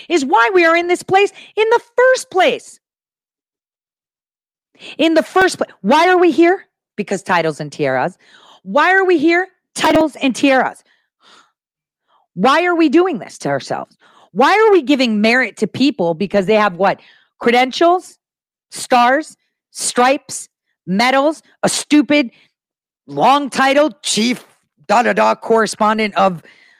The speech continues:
West Bubblefuck. Nobody cares. Nobody cares. Can your information help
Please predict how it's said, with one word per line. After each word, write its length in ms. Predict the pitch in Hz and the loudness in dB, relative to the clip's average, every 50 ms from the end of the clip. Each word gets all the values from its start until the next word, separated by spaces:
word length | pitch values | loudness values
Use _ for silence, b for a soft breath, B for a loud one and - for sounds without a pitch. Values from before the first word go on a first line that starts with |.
| b b b _ _ _ | b b b _ _ _
West 320 | 156 160 196 247 254 - 185 | -8 -2 0 0 0 0 0
Bubblefuck. 460 | 202 233 233 208 185 - - - - _ - | 0 0 2 0 -2 -2 -2 -6 -6 _ -6
Nobody 420 | 202 226 320 381 403 415 403 370 | -2 0 2 2 2 2 2 0
cares. 560 | - - 359 392 415 392 - - - - - _ _ _ _ _ _ _ _ _ _ _ _ _ _ _ _ _ _ - | 0 0 0 0 0 0 -2 -6 -8 -16 -20 _ _ _ _ _ _ _ _ _ _ _ _ _ _ _ _ _ _ 0
Nobody 320 | 220 294 349 349 392 349 | 2 2 2 4 2 0
cares. 420 | - - 339 339 254 - - - _ _ _ _ _ _ _ _ _ _ _ _ _ _ - | 2 0 0 0 0 -4 -8 -16 _ _ _ _ _ _ _ _ _ _ _ _ _ _ -8
Can 340 | - - 320 339 381 392 | -6 -4 -2 -2 -2 0
your 240 | 381 359 330 330 339 | 0 2 2 2 2
information 960 | 302 - 285 277 254 - 285 254 226 208 185 180 175 - - 156 147 151 156 160 _ _ _ _ _ _ _ _ _ | 0 -2 -4 -4 -4 -2 -2 0 0 0 -2 -2 -4 -6 -8 -10 -10 -10 -12 -16 _ _ _ _ _ _ _ _ _
help 500 | - - - 269 277 269 269 _ _ | -10 -2 0 2 2 2 0 _ _